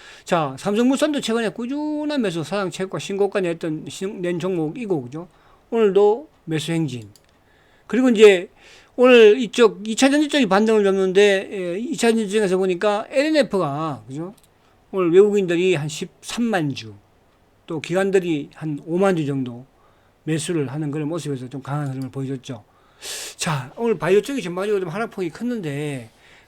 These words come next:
어, 물론 이제 바이오는 제가 말씀드린 것처럼 기관들의 수급이, 매수가 유입이 되어야지, 그죠? 주가가 탄력을 받을 수가 있고 사-,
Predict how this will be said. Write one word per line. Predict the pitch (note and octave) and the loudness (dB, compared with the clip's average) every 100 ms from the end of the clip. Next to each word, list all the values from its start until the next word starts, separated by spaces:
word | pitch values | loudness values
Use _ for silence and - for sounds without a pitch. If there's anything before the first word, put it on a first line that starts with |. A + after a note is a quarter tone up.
| _ | _
어, | D#3 D3 | -16 -10
물론 | E3 A#3+ | -2 0
이제 | A3 G3+ F#3 D#3 | 6 6 6 2
바이오는 | C#3+ F#3+ B3 A#3+ | 2 4 6 6
제가 | F3 G3 | 6 6
말씀드린 | F#3+ F#3+ F#3+ | 4 0 -2
것처럼 | F3 F3 D#3 D#3+ D3 A2+ - - - _ | -2 -4 -6 -4 -6 -8 -14 -20 -20 _
기관들의 | - - E3 A#3 C#4 C#4 D4 C#4+ C4+ C4 A#3 | -8 2 8 10 10 6 4 6 8 10 8
수급이, | - C4+ A#3+ A#3 A3 G#3 G3+ F#3+ F3+ G#3+ A3 G#3+ G#3 | 2 -2 6 10 12 12 8 6 2 0 0 0 0
매수가 | D#3 D#3 - G3+ F3+ | 0 0 4 6 6
유입이 | A3+ G3+ E3 | 6 2 8
되어야지, | G#3+ G#3 D3 B2+ | 10 10 8 0
그죠? | A#2+ A#2 D#3+ F#3+ - | -6 -6 -8 -10 -10
주가가 | F#3+ F3+ D3+ E3+ | -6 -2 -2 -2
탄력을 | - B3+ A#3+ F3 | -2 2 4 4
받을 | D3+ C3 | 2 -6
수가 | C3+ C3+ | -10 -10
있고 | C3 B2 | -10 -12
사-, | - | -14